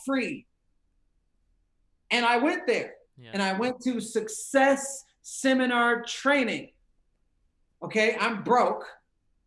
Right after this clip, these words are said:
Speaker 1: So I'm gonna go surround myself around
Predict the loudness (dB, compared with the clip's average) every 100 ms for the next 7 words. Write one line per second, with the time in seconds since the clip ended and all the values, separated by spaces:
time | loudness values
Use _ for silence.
0 | _ _ _ _ _ _ -4 2 2 2
1 | 0 0 -2 -2 0 0 0 -2 -2 -4
2 | -4 -4 -2 -2 -6